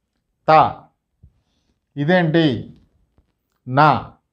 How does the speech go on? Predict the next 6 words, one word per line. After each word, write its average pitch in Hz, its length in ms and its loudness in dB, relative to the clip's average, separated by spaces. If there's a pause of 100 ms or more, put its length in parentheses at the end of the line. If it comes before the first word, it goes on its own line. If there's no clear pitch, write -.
(1300)
ఇదేంటి? 151 760 0 (680)
ఫ, - 80 0 (1500)
ఇదేంటి? 147 720 -2 (840)
లా, 123 460 0 (1080)
ఇదేంటి? 151 800 -2 (840)
స, - 200 -6